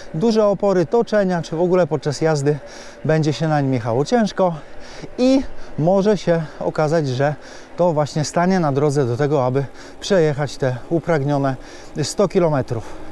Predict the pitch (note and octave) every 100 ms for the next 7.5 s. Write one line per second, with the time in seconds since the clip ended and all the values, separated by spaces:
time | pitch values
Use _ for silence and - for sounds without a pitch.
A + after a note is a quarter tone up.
0 | - - D#3+ F3 A3+ G#3+ F#3 E3+ - F#3
1 | F#3 E3+ E3 F3 E3+ - E3+ E3+ D3+ E3
2 | - E3 D3+ - E3 E3 E3+ F3+ - D3
3 | D3+ B2+ B2+ D3 C#3 C#3+ D3 C3+ - C#3
4 | C3+ C#3+ C#3 C#3 C3 C#3 A#2+ - C#3 -
5 | - - A#3 B3+ A#3+ - G3 E3+ F3 F3
6 | F3 G3 F3+ E3 E3 D#3+ D#3+ D3+ - -
7 | D3+ C#3+ C3 -